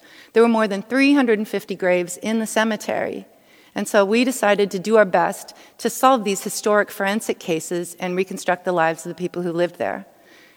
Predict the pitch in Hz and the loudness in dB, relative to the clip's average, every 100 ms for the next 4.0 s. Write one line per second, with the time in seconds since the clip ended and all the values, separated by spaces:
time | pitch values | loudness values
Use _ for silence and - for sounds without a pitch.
0 | _ 214 220 226 277 269 233 - 165 165 | _ -2 2 4 4 4 0 0 -4 -2
1 | 180 185 196 185 190 185 220 185 160 - | -2 0 -2 -4 0 2 2 0 -6 -8
2 | - - _ _ - 196 196 180 185 196 | -14 -16 _ _ -4 0 0 0 0 0
3 | 170 175 175 165 165 165 - 175 156 | 2 2 0 -2 -2 -4 -8 -6 -6